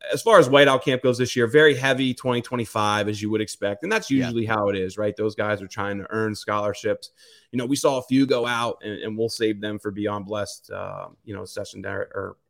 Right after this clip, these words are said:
Speaker 1: our, our ending segment there for recent offers. But, you know, we had Cooper Cousins, Corey Smith, Caleb Brewer. Uh, by the way, shout out to Caleb Brewer. He,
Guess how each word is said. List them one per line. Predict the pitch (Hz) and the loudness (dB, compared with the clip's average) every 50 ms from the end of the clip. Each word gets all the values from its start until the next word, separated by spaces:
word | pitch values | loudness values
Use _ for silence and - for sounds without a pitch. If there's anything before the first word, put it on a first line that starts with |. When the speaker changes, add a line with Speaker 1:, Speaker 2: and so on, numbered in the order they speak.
| _ _ | _ _
Speaker 1:
our, | - 101 98 - | -8 -8 -6 -4
our | - 104 98 98 | -2 -2 -2 -2
ending | 104 107 104 101 98 95 | -2 -2 -4 -4 -6 -8
segment | - - 104 104 98 101 95 95 | -6 -4 -4 -4 -4 -4 -6 -4
there | - 98 98 98 | -4 -2 -2 -4
for | 95 - 98 95 - - | -4 -8 -10 -12 -12 -8
recent | - 101 101 - - 98 | -8 -8 -8 -6 -6 -6
offers. | 98 101 104 98 - - 95 95 98 104 | -6 -6 -6 -6 -8 -8 -10 -10 -10 0
But, | - 110 104 - - - - - - - _ _ _ _ | 2 4 4 4 2 -2 -14 -20 -20 -20 _ _ _ _
you | 143 - | 6 6
know, | |
we | 131 143 143 | 8 8 8
had | 147 135 127 | 6 6 6
Cooper | - 185 165 147 143 | 4 4 6 6 4
Cousins, | - - 170 156 147 135 143 131 123 120 113 | 6 8 8 8 8 8 6 4 4 2 0
Corey | - - 170 165 156 147 131 | 0 4 4 6 6 6 4
Smith, | - - 147 147 151 143 139 131 - | 2 0 6 8 8 8 8 6 4
Caleb | - 147 147 147 139 123 117 | 2 4 6 6 4 2 0
Brewer. | 113 127 139 143 143 131 123 120 113 107 110 - - | 2 4 6 8 8 10 10 8 8 6 4 0 0
Uh, | 117 113 110 110 | 2 4 4 4
by | 104 - 202 208 | 4 4 6 8
the | 160 | 8
way, | 135 113 | 6 6
shout | - - 214 285 - | 2 0 0 0 0
out | 240 - | 0 -4
to | 113 | -6
Caleb | - - 151 135 120 110 101 | -2 0 2 2 2 2 2
Brewer. | 113 123 120 113 104 | 2 2 4 4 2
He, | 95 101 | 2 0